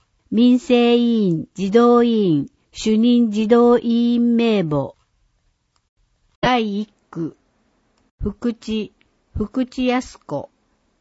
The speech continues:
内畑、内畑節代。赤石、村上久代。糸崎、下木原、調整中。松浜東、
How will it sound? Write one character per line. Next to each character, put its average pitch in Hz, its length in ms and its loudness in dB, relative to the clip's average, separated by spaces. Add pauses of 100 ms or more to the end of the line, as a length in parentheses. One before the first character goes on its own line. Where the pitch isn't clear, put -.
(480)
内 226 280 -8
畑、 220 720 -6 (420)
内 240 280 -8
畑 226 500 -4
節 175 440 -8
代。 151 240 -6 (880)
赤 247 360 -4
石、 190 520 -10 (440)
村 202 320 -2
上 220 400 -4
久 202 420 -6
代。 180 280 -4 (1040)
糸 247 280 -4
崎、 202 640 -8 (340)
下 220 400 -4
木 233 240 -4
原、 160 480 -6 (460)
調 226 240 -2
整 208 340 -4
中。 180 460 -8 (720)
松 190 340 -2
浜 233 340 2
東、 214 760 -4